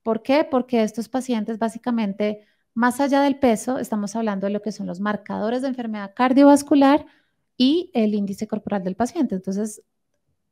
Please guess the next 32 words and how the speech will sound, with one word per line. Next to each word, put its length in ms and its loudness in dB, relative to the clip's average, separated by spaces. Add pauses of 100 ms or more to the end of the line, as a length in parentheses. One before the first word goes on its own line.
nuevamente 400 0
de 60 0
entrada, 340 0
yo 140 -6
no 100 -6
tengo 240 -8
por 140 -10
qué 100 -12
evaluar 240 -6
un 60 -8
paciente 340 -8
solamente 560 -6
con 160 -10
un 80 -8
índice 300 -8
de 80 -6
masa 240 -10
corporal 520 -4
y 60 -6
plantearle 460 -6
manejos 480 -8 (260)
acorde 400 -6
a 140 0
eso. 180 -8
Tengo 160 -10
que 80 -8
mirar 320 -4 (160)
qué 160 -4
más 240 -6
tiene 160 -4
el 60 -4
paciente 560 -4